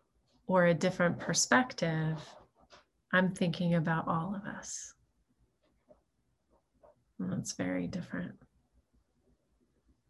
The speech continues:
So I'm gonna recap. <laughs> So we have,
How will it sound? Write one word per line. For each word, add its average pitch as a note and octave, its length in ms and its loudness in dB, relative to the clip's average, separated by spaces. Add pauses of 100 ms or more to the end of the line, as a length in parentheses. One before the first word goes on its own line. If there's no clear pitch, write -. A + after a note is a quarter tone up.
(1300)
So G#3+ 540 10 (840)
I'm E3+ 160 2
gonna E3+ 160 2
recap. G3 500 4 (400)
<laughs> F#4 1400 10 (120)
So - 260 12
we A#3+ 140 12
have, A3+ 580 12